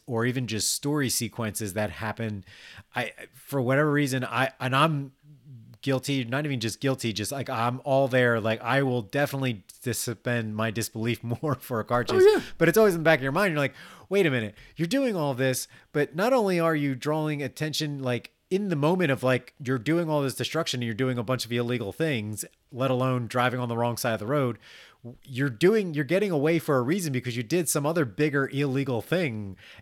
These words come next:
Speaker 1: And now all of a sudden you're getting, that's being kinda shown to the light of day here because you're being so public about this whole car chase."
Speaker 2: Right. You're now destroying an entire city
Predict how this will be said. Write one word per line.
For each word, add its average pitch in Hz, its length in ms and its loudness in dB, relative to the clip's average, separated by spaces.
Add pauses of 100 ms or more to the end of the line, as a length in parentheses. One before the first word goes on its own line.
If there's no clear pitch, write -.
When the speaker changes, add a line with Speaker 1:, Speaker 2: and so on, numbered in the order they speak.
(120)
Speaker 1:
And 135 400 0
now 165 200 2
all 180 40 4
of 143 80 0
a 147 60 4
sudden 135 320 2
you're 127 100 -2
getting, 127 400 -4 (300)
that's 135 240 -6
being 127 320 -4 (200)
kinda 143 220 0
shown 151 360 0
to - 100 -2
the 127 80 4
light 123 240 4
of 98 100 -4
day 160 240 6
here 135 260 4
because 107 440 0
you're 117 180 2
being 117 360 0
so 113 340 2
public 139 340 0
about 107 540 -2
this 110 160 -4
whole 107 200 -4
car 160 220 0
chase." 101 220 -4
Speaker 2:
Right. 160 320 4
You're 156 140 2
now 180 200 2
destroying 156 560 -2
an 139 80 -4
entire 135 400 0
city 135 500 0